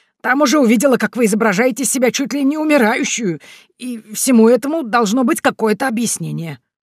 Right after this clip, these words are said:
«Действительно, ничего не случилось», — пояснила я, как только мы оказались в моих покоях.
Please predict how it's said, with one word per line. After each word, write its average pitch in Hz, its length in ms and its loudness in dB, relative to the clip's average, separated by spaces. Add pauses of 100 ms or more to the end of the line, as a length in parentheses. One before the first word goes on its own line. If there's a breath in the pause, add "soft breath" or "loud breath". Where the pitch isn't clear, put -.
(560)
«Действительно, 170 800 -2
ничего 196 460 2
не 226 100 4
случилось», — 170 680 -10 (340)
пояснила 170 440 -4
я, 190 180 -2
как - 160 -10
только 170 240 -6
мы 165 100 0
оказались 175 500 -6
в 147 40 -16
моих 156 240 -8
покоях. 120 500 -14